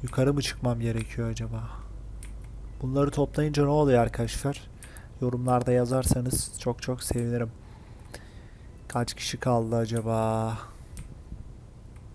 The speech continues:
Aha, biri. Gel. Oo, bizi öldürdü. Silah varmış elinde. Evet arkadaşlar, gördüğünüz gibi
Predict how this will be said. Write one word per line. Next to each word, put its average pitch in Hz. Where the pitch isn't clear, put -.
Aha, 123
biri. 123
Gel. 127
Oo, 135
bizi 120
öldürdü. 110
Silah 131
varmış 127
elinde. 110
Evet 139
arkadaşlar, 135
gördüğünüz 123
gibi 120